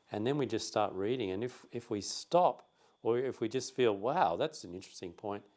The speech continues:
we stop there and we just pray with it. And we let that word sink in. Let that word sort of, you know, really, really, um, enter our soul,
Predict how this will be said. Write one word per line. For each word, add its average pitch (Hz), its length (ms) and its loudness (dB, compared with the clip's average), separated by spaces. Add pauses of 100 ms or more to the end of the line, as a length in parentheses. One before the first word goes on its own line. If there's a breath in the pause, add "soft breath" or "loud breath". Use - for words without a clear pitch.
(320 soft breath)
we - 80 -10
stop - 360 -4
there 82 260 -8
and 82 100 -10
we 85 60 -8
just 82 240 -12
pray 82 300 -8
with 78 200 -10
it. - 80 -20 (880 soft breath)
And 80 120 -6
we 82 100 -4
let 90 280 0
that - 300 -4
word 80 400 -6 (460 soft breath)
sink - 460 -4
in. 73 180 -8 (600)
Let - 180 -4
that 90 180 -2
word 82 280 -2
sort - 180 -8
of, 71 100 -4 (720 loud breath)
you - 80 -2
know, 78 80 -2
really, 85 440 0
really, 82 400 -2
um, 76 440 -8
enter 87 320 -2
our 73 120 0
soul, 117 520 0